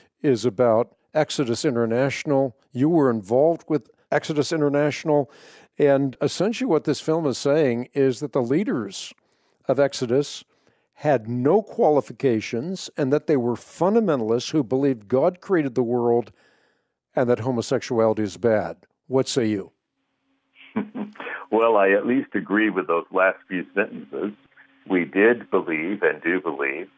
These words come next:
Speaker 2: that God created the world. We also believe that God created humanity, that God created humanity with specific intentions,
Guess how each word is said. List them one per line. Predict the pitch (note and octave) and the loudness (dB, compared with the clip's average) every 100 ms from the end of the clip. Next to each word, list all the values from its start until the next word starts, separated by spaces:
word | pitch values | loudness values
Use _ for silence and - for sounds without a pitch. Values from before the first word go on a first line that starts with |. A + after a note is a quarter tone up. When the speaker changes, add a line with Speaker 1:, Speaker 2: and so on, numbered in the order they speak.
| - | -6
Speaker 2:
that | E2+ D#2 - | -4 -2 0
God | E2 D#2 | 2 2
created | - E2 D#2 D2 D#2 | -2 -2 0 0 -2
the | D2 | -2
world. | C#2 C#2 D2+ B2 - _ _ _ _ _ | 0 0 0 -2 -10 _ _ _ _ _
We | F#2 E2+ | 0 2
also | F2 - E2+ | 2 0 -6
believe | D#2+ D#2+ D#2+ | -4 -6 -6
that | - D#2 | -8 -2
God | D#2 D#2 | -2 -2
created | - D#2+ D2+ D2+ D2 | -4 -4 -4 -6 -12
humanity, | - D2 C#2+ D2 D2 D2 B2+ C3+ _ _ _ | -10 -4 -2 -2 -4 -6 -8 -10 _ _ _
that | E2 D#2 | -6 -2
God | D#2+ D#2 | 0 -2
created | D2+ E2 D#2 D#2 D2+ C#2+ | -4 -6 -2 -2 -2 -6
humanity | D#2 D2 D#2+ E2 E2+ E2+ | -6 0 0 0 -4 -6
with | D#2 - | -8 -6
specific | - - D#2 E2 - | -8 -2 -2 -2 -6
intentions, | D2+ - F#2 F#2+ C3 C3+ | -8 -2 -2 -2 -4 -4